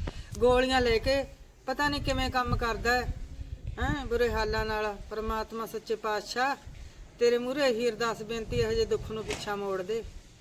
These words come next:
ਤੰਦਰੁਸਤੀ ਲਿਆ ਸਾਰਿਆਂ ਤੇ, ਹਨਾ? ਤੇ ਵਾਹਿਗੁਰੂ ਮੂਹਰੇ ਆਪਾਂ ਤਾਂ ਇਹੀ ਅਰਦਾਸ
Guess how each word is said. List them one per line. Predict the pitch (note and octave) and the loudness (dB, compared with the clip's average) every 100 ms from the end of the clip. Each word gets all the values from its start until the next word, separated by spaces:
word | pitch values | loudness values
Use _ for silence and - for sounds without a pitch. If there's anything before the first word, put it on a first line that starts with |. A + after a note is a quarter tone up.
| - - - - - | -20 -20 -20 -20 -12
ਤੰਦਰੁਸਤੀ | G#3 G#3 G3+ G3+ G#3+ | -6 -2 -2 -2 -2
ਲਿਆ | G#3+ A#3+ | 0 0
ਸਾਰਿਆਂ | G3 F3+ F#3+ G#3+ | -2 -4 -4 -4
ਤੇ, | G3+ F3+ | -4 -6
ਹਨਾ? | G#3+ C4 - - - - - - - - - - - - - - | -6 -8 -8 -12 -16 -14 -12 -12 -12 -16 -18 -18 -18 -16 -14 -10
ਤੇ | F#3 F3 E3+ E3+ - - | -8 -8 -10 -12 -18 -16
ਵਾਹਿਗੁਰੂ | F#3+ G3+ G#3 G#3+ G#3 | -6 -4 -2 -2 0
ਮੂਹਰੇ | G#3+ B3 | 0 -2
ਆਪਾਂ | A3+ G#3+ | -2 -4
ਤਾਂ | G#3+ | -2
ਇਹੀ | G3+ G#3 | 0 0
ਅਰਦਾਸ | F#3+ F#3+ | 0 -4